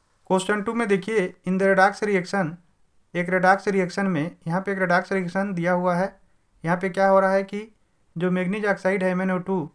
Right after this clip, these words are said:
वो हाइड्रोक्लोरिक एसिड एच सी एल के साथ में रिएक्ट करके मैग्नीज क्लोराइड एम एन सी एल टू, वाटर एच टू ओ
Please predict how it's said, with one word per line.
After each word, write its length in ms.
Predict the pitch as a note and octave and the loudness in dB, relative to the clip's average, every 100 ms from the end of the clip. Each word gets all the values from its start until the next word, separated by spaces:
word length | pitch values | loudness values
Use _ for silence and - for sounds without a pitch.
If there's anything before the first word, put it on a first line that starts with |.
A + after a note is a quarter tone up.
| _ _ _ _ | _ _ _ _
वो 160 | E3+ F3+ | -4 0
हाइड्रोक्लोरिक 580 | E3+ F3 F#3+ G3 F#3+ F#3 | 0 0 -4 -4 -2 -4
एसिड 260 | F3 G3 | -4 -4
एच 120 | F#3 | -4
सी 120 | F3 G3 | -4 -4
एल 80 | |
के 100 | G3 | -2
साथ 260 | F3+ F#3 F3+ | -2 -4 -2
में 60 | F3 | -2
रिएक्ट 260 | F3 F3+ F3 | -2 -4 -6
करके 360 | E3 D3 F#3 G#3+ _ _ _ _ - | -6 -6 -8 -8 _ _ _ _ -8
मैग्नीज 360 | D#3+ E3+ G3+ - | -4 -2 -4 -4
क्लोराइड 480 | F#3+ F3 F3 G3+ - _ | -4 0 0 -2 -10 _
एम 140 | F3 F#3+ | -4 -4
एन 80 | F3+ | -4
सी 140 | F#3 | -4
एल 100 | F3+ | -4
टू, 200 | F3 G#3 - _ _ _ _ _ D3 | -6 -6 -8 _ _ _ _ _ 2
वाटर 380 | D3+ D3+ G3+ G3 | 2 4 0 0
एच 160 | F3+ - | -4 -2
टू 100 | |
ओ 120 | G3+ | -2